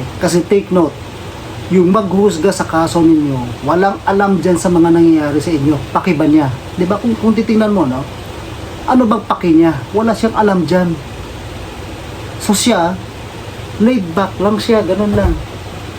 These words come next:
"Oh, eh, wala naman akong alam dyan. Sige nga, le-, tell me, ano nangyari sa inyo dyan?" Ha?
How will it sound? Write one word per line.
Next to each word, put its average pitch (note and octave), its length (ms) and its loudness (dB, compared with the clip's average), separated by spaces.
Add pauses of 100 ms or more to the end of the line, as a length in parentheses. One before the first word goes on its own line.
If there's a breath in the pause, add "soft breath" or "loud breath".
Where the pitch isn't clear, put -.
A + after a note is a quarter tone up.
(280)
"Oh, G3 160 4 (240)
eh, A#3 140 4
wala A#3+ 320 4
naman A#3 180 4
akong A3+ 240 2
alam A#3 220 4
dyan. G#3+ 260 4
Sige A3 300 0
nga, A#3+ 180 2 (160)
le-, G#3+ 220 0 (480)
tell A3+ 160 6
me, A3 260 4 (400)
ano G#3 160 0
nangyari G3+ 380 4
sa G3+ 80 2
inyo F3 240 4
dyan?" D3+ 200 0 (2000)
Ha? D3 120 -4